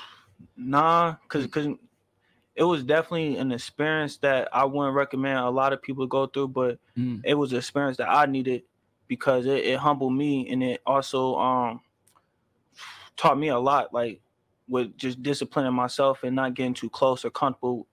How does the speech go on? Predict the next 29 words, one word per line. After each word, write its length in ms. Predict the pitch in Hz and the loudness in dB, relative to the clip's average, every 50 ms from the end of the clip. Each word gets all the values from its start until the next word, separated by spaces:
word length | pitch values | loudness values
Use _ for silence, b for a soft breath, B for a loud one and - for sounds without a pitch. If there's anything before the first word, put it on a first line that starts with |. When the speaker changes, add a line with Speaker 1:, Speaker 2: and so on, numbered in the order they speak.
| - | -12
Speaker 1:
and 240 | 117 120 120 117 123 | -8 -6 -4 0 0
knowing 220 | 131 135 131 127 | 0 2 2 0
the 80 | 123 120 | 0 -2
difference 240 | 120 127 139 127 - | -2 -2 -2 -2 -4
between 260 | - - 120 113 113 | -8 -8 -8 -6 -6
professional 680 | 113 - 101 - - 135 127 123 123 - - 120 117 117 | -8 -12 -12 -4 0 0 0 0 0 -4 -6 -4 -4 -4
and, 180 | 113 113 113 - _ | -4 -6 -8 -10 _
you 120 | - - 127 | -6 -2 0
know, 280 | 127 123 127 123 123 _ - | 0 2 0 0 -4 _ 0
personal. 340 | - 143 139 139 139 127 117 | 2 2 2 2 0 -2 -4
Speaker 2:
Yeah. 40 | - - _ _ _ | -6 -10 _ _ _
Speaker 1:
So 140 | - - - | -18 -8 -4
Speaker 2:
Hell 180 | 147 143 135 135 | -2 -2 0 0
yeah, 200 | 143 139 135 131 | 0 0 0 0
hell 180 | 139 139 135 | 0 0 0
yeah. 280 | 139 143 143 143 135 120 B B B B B | 0 0 -2 -2 -2 -4 B B B B B
What's 160 | - 170 180 180 | 2 2 4 4
your 100 | 190 170 | 4 4
advice 220 | 151 175 175 170 | 4 4 2 2
to 60 | 170 160 | 0 -2
someone 280 | 143 175 165 170 165 156 | -2 0 0 0 2 0
who 60 | 156 | 0
wanna 400 | 156 160 165 160 160 151 151 151 - - _ - 139 | 0 0 0 0 0 0 -2 -2 -6 -10 _ -6 -2
get 120 | 156 170 | 0 0
into 200 | 156 143 160 160 | 0 0 -2 -2
this 100 | 156 151 | 0 0
whole 260 | 160 156 156 151 151 | 2 2 4 4 4
acting 280 | - 160 160 160 147 143 | 4 2 0 0 -2 -2
business? 400 | 147 143 135 123 123 113 - | 0 0 -2 -2 -6 -10 -14